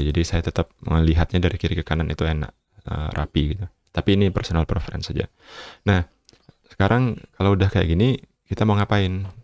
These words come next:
Pertama, as usual, kita import dulu ya.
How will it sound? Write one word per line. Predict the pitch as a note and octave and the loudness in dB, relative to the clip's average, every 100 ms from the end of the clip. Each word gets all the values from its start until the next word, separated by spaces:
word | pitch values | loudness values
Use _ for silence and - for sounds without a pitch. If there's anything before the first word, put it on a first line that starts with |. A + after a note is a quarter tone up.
| - | -8
Pertama, | - D#2+ E2+ A2 G#2+ - _ _ _ _ - | -4 -2 0 0 -2 -8 _ _ _ _ -4
as | F2 | -2
usual, | - E2 F2 G2 G2 - _ _ _ | 0 0 2 4 2 -2 _ _ _
kita | - | 0
import | E2+ E2+ E2+ - | 2 2 0 0
dulu | D#2 D2+ D2+ - _ - | -2 0 -2 -6 _ -4
ya. | E2 F2 | -2 -4